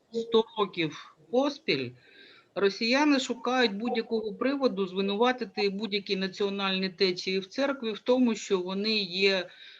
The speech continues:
е, зрадниками того, що несе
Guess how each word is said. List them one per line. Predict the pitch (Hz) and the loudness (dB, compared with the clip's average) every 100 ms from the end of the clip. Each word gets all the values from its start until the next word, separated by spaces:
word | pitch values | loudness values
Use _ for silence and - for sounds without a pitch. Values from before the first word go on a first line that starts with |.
| - _ 151 | -20 _ -4
е, | 156 156 | 0 0
зрадниками | 156 190 233 208 202 190 185 190 190 | 2 6 6 4 0 -2 -2 -2 -2
того, | 202 240 254 | 0 4 2
що | 247 - 196 | 0 0 0
несе | 185 180 | 0 -8